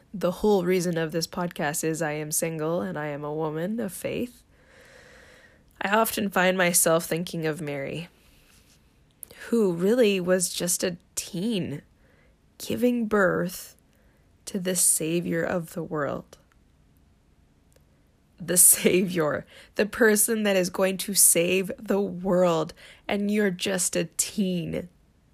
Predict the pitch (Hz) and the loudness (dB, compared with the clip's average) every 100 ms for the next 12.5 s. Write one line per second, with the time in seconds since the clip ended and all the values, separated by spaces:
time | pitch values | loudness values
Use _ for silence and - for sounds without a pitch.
0 | _ _ _ _ _ _ _ _ - _ | _ _ _ _ _ _ _ _ -20 _
1 | _ _ _ 180 220 226 226 202 202 202 | _ _ _ 0 2 2 0 0 -2 0
2 | 220 - 185 180 190 185 - 170 165 160 | -2 0 0 0 2 0 2 2 2 2
3 | 156 - 185 175 175 175 170 - 160 170 | 2 0 -2 -2 0 0 -2 -2 -2 -2
4 | 175 - 240 226 220 214 208 - - - | -4 -2 0 2 2 0 -4 -14 -20 -20
5 | _ _ _ _ - 208 208 202 214 220 | _ _ _ _ -4 -4 -2 -2 0 4
6 | 208 196 202 - 185 170 170 170 170 165 | 4 2 2 2 2 2 -2 0 0 0
7 | 165 180 180 - - _ _ _ _ _ | 0 -2 -4 -6 -12 _ _ _ _ _
8 | _ _ - - - - 202 190 185 202 | _ _ -6 0 2 2 2 2 0 0
9 | 208 185 175 - 190 180 220 - - 196 | 0 -2 -4 -2 -4 -2 -4 -4 -4 -4
10 | 233 - - - - - _ 190 180 - | -2 -2 -2 -4 -10 -16 _ -4 2 2
11 | 202 - - 175 185 196 185 180 180 - | 4 4 4 2 0 0 0 0 -4 -4
12 | - 226 - 127 - | -2 0 0 -2 -6